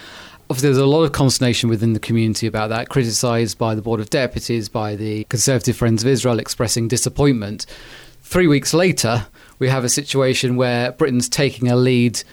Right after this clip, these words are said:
possibly in the other direction. They're, they're standing with Israel on, on this because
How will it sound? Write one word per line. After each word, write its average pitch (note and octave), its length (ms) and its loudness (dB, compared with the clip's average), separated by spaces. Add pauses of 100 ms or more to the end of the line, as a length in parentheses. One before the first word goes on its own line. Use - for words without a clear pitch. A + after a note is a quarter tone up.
(240)
possibly C#3 360 0
in C3 60 2
the C#3 100 2
other D3+ 160 2
direction. A2 840 -6
They're, B2 380 0
they're B2+ 160 0
standing C#3 540 2
with D3 180 4
Israel G2+ 640 -2
on, B2 180 -2
on A2 240 -6
this - 380 -4
because B2 440 -2